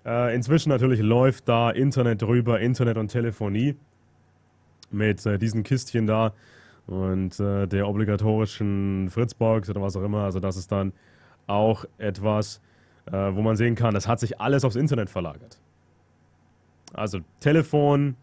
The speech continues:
Internet, das, äh, wird jetzt da drüber gelaufen, äh, das lässt man da drüber laufen,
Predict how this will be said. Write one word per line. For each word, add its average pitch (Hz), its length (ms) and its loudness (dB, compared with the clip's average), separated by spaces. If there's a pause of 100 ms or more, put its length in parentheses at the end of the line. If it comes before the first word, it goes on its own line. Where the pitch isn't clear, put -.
(140)
Internet, 120 540 -2 (180)
das, 107 340 -4
äh, 107 180 0
wird 110 120 0
jetzt 113 240 -2
da 104 240 0
drüber 107 480 -4
gelaufen, 104 460 -2 (420)
äh, 92 300 -4
das 92 160 -6
lässt 113 160 -2
man 113 80 -2
da 104 60 -2
drüber 117 260 -2
laufen, 107 440 -4